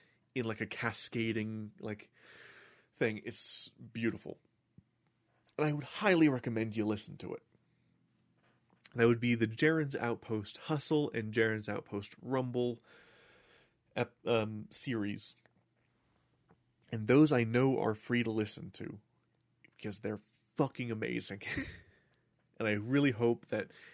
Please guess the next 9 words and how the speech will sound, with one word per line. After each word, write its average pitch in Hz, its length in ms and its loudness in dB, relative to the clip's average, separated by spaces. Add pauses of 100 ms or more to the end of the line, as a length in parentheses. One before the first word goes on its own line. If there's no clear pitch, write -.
(180)
Greg 117 340 0
Piss - 360 -4
rises 104 500 -2
again. 104 400 -6 (560)
It's 107 160 -6
so 127 340 4
good. 104 300 -2 (600)
So - 380 0
good. 107 180 -2